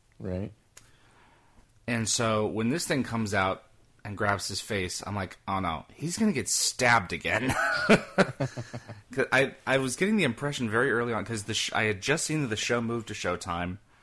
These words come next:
Speaker 2: and it was just dawning on me that, you know, the Showtime versions were the, the natural versions of, uh,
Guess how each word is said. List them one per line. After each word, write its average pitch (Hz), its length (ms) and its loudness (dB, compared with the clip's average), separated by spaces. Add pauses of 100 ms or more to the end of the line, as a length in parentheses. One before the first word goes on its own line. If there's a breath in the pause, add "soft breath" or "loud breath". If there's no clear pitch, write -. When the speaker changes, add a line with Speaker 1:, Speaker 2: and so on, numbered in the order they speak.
(920 soft breath)
Speaker 2:
and 110 180 -2
it 104 40 -2
was 101 120 -4
just 113 260 -4
dawning 113 400 4
on 87 200 0
me 87 220 -4
that, 90 380 -4 (320)
you 98 120 -8
know, 90 180 -8
the 80 120 -8
Showtime 127 500 -2
versions 95 460 -4
were 101 120 -4
the, 87 280 -8 (100)
the 90 140 -6
natural 98 520 0
versions 85 680 -4 (480 loud breath)
of, 80 520 -2
uh, 50 420 -4